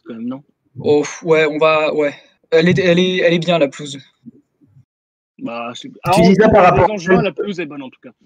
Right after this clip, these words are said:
Speaker 3: Tu dis ça par rapport à, à celle de, du stade Raymond Kopa à Angers, c'est ça ?
Speaker 2: Euh, ouais, en ce moment, on a eu des petits problèmes avec et elle est, elle est catastrophique.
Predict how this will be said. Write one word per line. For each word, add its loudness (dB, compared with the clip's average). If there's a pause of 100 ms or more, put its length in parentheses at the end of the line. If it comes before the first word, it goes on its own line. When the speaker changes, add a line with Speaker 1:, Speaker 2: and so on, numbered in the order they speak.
(580)
Speaker 3:
Tu 2
dis 4
ça 6
par 4
rapport 6
à, 8
à 6
celle 2
de, 8 (640)
du -6
stade 4
Raymond 6
Kopa 2
à 6
Angers, 4
c'est -4
ça ? 0 (440)
Speaker 2:
Euh, -4
ouais, 0
en 0
ce -8
moment, 0
on -4
a -2
eu -4
des -6
petits -12
problèmes 0
avec 0
et -4
elle -2
est, -4
elle -4
est -8
catastrophique. -10